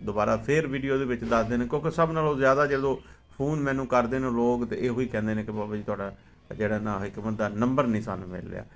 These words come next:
ਤੇ ਨੰਬਰ ਫੇਰ ਹੁਣ ਮੈਂ ਤੀਸਰੀ ਜਗ੍ਹਾ ਦੇ ਉੱਤੇ ਨੰਬਰ ਉਹਨਾਂ ਦਾ ਦੁਬਾਰਾ ਫੇਰ ਦੱਸਣ ਲੱਗਿਆ ਜੇ,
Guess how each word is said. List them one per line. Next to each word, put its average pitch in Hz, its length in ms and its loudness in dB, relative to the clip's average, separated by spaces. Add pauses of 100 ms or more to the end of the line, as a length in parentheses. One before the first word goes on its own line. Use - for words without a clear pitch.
(220)
ਤੇ 110 60 -4
ਨੰਬਰ 120 280 4
ਫੇਰ 131 260 2
ਹੁਣ 113 180 2
ਮੈਂ 113 140 0
ਤੀਸਰੀ 139 400 -4
ਜਗ੍ਹਾ 101 220 0
ਦੇ 101 60 -4
ਉੱਤੇ 101 180 -6
ਨੰਬਰ 101 280 -6
ਉਹਨਾਂ 101 240 -8
ਦਾ 95 300 -4
ਦੁਬਾਰਾ 95 300 -4
ਫੇਰ 127 200 -2
ਦੱਸਣ 117 320 -4
ਲੱਗਿਆ 110 220 -2
ਜੇ, 104 160 -4